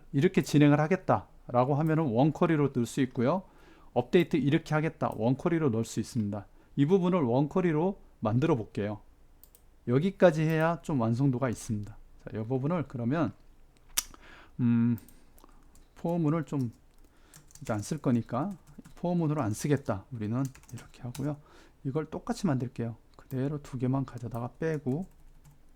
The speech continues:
여기에 올드를 뺄게요. 올드라고 하는 거는 이제 아니고 뉴라고 만들까요?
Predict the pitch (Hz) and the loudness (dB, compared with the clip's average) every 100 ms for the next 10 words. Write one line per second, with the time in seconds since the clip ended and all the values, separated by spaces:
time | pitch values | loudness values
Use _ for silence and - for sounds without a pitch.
0 | - - - _ _ - - - - - | -20 -20 -20 _ _ -20 -20 -20 -20 -20
1 | _ 143 123 135 127 160 180 156 139 180 | _ -6 0 2 4 4 4 4 4 2
2 | 185 143 117 107 123 127 127 127 117 120 | -4 -2 -4 -4 -4 -2 -2 -2 -4 -6
3 | 117 117 123 143 143 - - - - 127 | -4 -4 -4 -6 -8 -20 -20 -18 -16 -6
4 | 113 110 113 131 139 110 - 127 127 156 | -4 -2 -2 -2 -4 -6 -4 0 2 4
5 | 156 139 117 113 113 117 190 | 4 4 0 -2 -6 -8 -8